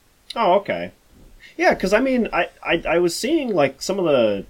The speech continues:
trailers and, and some of the clips that they had on, like, YouTube and stuff like that, and she seemed like she was doing a pretty good job. Obviously, she's not entirely, like, the usual Supergirl that we're familiar with from either the comics or even the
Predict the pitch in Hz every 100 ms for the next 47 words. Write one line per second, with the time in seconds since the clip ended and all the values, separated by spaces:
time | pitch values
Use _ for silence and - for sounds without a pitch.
0 | - - 123 143 170 135 113 113 110 107
1 | 110 143 135 110 - 139 139 139 110 113
2 | 117 110 107 101 95 95 90 - - 107
3 | 131 127 101 98 - 104 - 98 87 -
4 | 92 90 - 95 92 87 87 - - 170
5 | - - - 233 330 262 - 175 180 180
6 | - 202 165 143 101 127 123 110 175 226
7 | - 196 165 - - _ _ _ - 180
8 | 165 160 180 190 - _ - 151 131 -
9 | 139 147 156 160 151 131 127 113 131 117
10 | 101 123 143 160 165 175 170 185 175 175
11 | 170 175 180 170 143 120 - _ 110 113
12 | 107 98 - - 98 98 131 170 175 170
13 | 175 - - 110 104 113 95 95 113 123
14 | 131 131 - 113 101 113 113 104 101 90